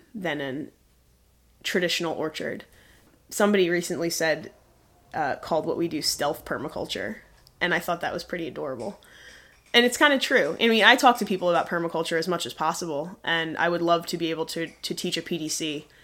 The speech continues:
uh, through the Philly Orchard Project to get a lot more people from the inner city certified if that's what they want. But, you know, we don't have to call it permaculture. And most of the time I don't.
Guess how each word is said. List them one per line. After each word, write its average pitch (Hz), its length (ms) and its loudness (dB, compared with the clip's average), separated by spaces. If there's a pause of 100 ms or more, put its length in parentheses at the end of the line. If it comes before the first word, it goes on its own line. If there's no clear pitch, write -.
(380)
uh, 165 200 0
through 202 240 4
the 180 60 -4
Philly 165 260 2
Orchard 160 280 0
Project 160 540 -4 (320)
to - 100 0
get 180 180 6
a 170 60 8
lot 165 220 6
more 175 100 0
people 170 220 -2
from 170 160 -4
the 165 100 -2
inner 156 140 -2
city 156 200 -2
certified 151 520 0
if 156 80 -8
that's 147 200 -4
what 165 100 -8
they 143 80 -6
want. 147 280 -6 (540)
But, - 480 6 (280)
you 196 80 0
know, 185 120 4
we 202 100 6
don't 262 140 4
have 208 180 2
to 160 80 -4
call 156 200 0
it - 60 -8
permaculture. 151 640 -6 (460)
And 180 280 2 (180)
most 196 320 2
of 202 80 0
the 185 80 -2
time 175 380 -2
I 165 100 -2
don't. 185 380 0